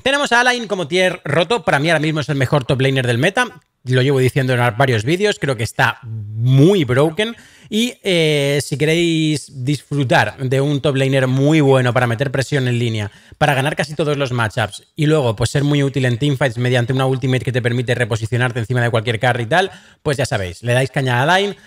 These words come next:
y a partir de ahí a disfrutar la, a disfrutar la, mm, a disfrutar la vida, ¿de acuerdo? Porque ya os digo que os va a funcionar, eh, os va a funcionar muy bien, ¿vale? Es un héroe bastante, bastante rotete.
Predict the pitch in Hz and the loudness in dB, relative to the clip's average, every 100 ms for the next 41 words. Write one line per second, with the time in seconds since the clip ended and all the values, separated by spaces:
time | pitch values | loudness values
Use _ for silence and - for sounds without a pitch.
0 | - 185 190 180 175 180 160 156 160 143 | -14 -4 0 0 -2 -2 -2 0 0 -2
1 | 143 127 127 120 117 110 107 123 151 139 | -2 0 2 2 2 2 -2 -2 0 0
2 | 151 156 151 139 120 117 113 110 104 98 | 0 0 2 2 2 2 0 0 0 0
3 | 95 92 82 - - _ 156 156 151 175 | -2 -6 -10 -18 -20 _ 0 0 2 2
4 | 147 113 82 82 - 117 98 120 139 113 | 2 0 -4 -10 -10 -4 -2 -2 -2 -2
5 | 110 123 117 135 139 127 101 - - - | 0 0 0 0 0 -2 -4 -10 -20 -12
6 | - 147 147 170 135 143 143 160 - 156 | -4 2 2 2 2 4 4 0 -2 -2
7 | 131 123 120 113 110 110 104 104 127 131 | 2 2 2 0 0 0 0 -2 0 2
8 | 120 120 117 104 92 85 90 _ _ - | 2 4 2 2 -2 -4 -10 _ _ -6
9 | 98 107 110 110 110 117 113 107 110 104 | -2 -2 -2 -2 0 0 2 0 0 0
10 | 104 104 107 117 107 98 87 87 | -2 -2 -2 0 -2 -2 -6 -10